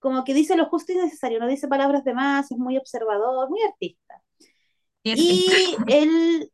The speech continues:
Speaker 1: estaba como fuera de Corea y vuelve, y aquí es donde se reencuentran después de mu-,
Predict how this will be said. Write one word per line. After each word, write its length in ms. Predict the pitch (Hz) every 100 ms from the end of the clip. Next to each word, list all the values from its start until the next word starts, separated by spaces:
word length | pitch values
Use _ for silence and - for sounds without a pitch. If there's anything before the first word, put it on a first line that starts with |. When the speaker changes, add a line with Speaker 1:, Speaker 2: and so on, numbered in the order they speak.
| -
Speaker 1:
estaba 720 | 247 - 277 294 285 285 277
como 480 | 262 240 233 233 233
fuera 300 | - 277 285
de 120 | 277
Corea 320 | 247 233 330 539 _ _ _ _ _ _ _ _ _
y 300 | 240 247 240
vuelve, 500 | 233 285 339 294 381 587 _ - _ _
y 140 | 247
aquí 200 | 233 233
es 60 | 269
donde 220 | 285 285
se 120 | 285
reencuentran 580 | 269 254 247 269 285 294
después 420 | 277 - 269 277
de 220 | 269 262 247
mu-, 280 | 247 269